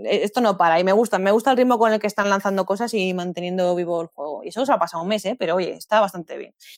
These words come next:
Ya, ya han anunciado que hasta junio, julio tienen más cosas, así que, oye, bienvenido todo. Y gratis, ¿eh? Que al final decíamos eso, ¿será de contenido? ¿No? Pues mira, al final de momento la cosa está siendo gratis. Y, y al margen de eso,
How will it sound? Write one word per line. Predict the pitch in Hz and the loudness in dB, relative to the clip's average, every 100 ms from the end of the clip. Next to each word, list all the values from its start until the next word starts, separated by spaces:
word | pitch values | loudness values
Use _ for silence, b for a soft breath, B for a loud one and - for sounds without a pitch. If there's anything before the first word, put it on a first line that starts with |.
| _ _ 233 | _ _ 4
Ya, | 220 226 220 | 4 4 2
ya | 233 | 2
han | 240 | 2
anunciado | 240 247 269 214 | 0 2 2 2
que | |
hasta | 208 - 214 | 0 0 -2
junio, | 240 233 233 | -2 -6 -4
julio | 262 220 | -2 -2
tienen | 208 214 214 | -2 -4 -4
más | 214 | -4
cosas, | - 254 269 | -4 -6 -6
así | 226 220 208 | -6 -8 -10
que, | 440 427 | -12 -8
oye, | 202 170 _ _ | -10 -10 _ _
bienvenido | 196 196 196 214 202 | -10 -8 -6 -6 -6
todo. | 180 180 208 | -6 -8 -10
Y | 180 | 0
gratis, | 202 233 170 - | 2 2 -2 -2
¿eh? | 208 349 | -2 0
Que | |
al | 196 | -2
final | 208 220 | 0 0
decíamos | 226 233 190 | 2 0 0
eso, | 202 190 | -4 -4
¿será | 185 247 | 2 2
de | 311 | 2
contenido? | 277 240 254 294 294 | -2 -2 -2 0 0
¿No? | 240 277 320 269 | 0 -4 -8 -8
Pues | 190 | -10
mira, | 185 160 135 - - | -6 -6 -6 -12 -20
al | - | -6
final | 202 | -2
de | 262 | 2
momento | 262 320 349 | 2 4 6
la | 302 220 214 | 8 6 4
cosa | 208 | -2
está | 214 196 | -4 -4
siendo | 202 180 170 | -2 -2 -4
gratis. | 165 - 190 _ b _ _ _ _ _ _ _ - | -6 -8 -18 _ b _ _ _ _ _ _ _ -4
Y, | 277 254 247 220 - | 4 6 8 8 6
y | 233 | 4
al | 233 | 4
margen | 233 240 - 311 | 4 0 2 2
de | 302 | 4
eso, | 311 349 | 4 2